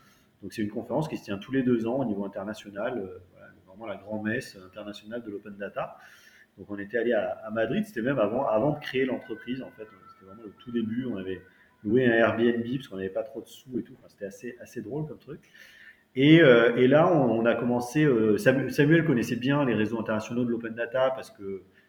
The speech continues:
il les avait étudiés dans sa thèse, il était, euh, l'un des fondateurs en France d'Open Knowledge, euh,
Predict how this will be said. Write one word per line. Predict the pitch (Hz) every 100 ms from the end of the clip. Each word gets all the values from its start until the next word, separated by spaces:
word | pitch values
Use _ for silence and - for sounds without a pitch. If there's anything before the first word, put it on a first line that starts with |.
| _
il | 92
les | 95
avait | 98 104
étudiés | - - 101
dans | 98
sa | - 110
thèse, | - 139 135 139 135
il | 98
était, | 95 - 110 110
euh, | 95 92
l'un | 104
des | 107
fondateurs | - 107 101 113
en | 104
France | - 113 107
d'Open | 104 107 101
Knowledge, | 101 104 101 101 92 90 _ _ _ _
euh, | _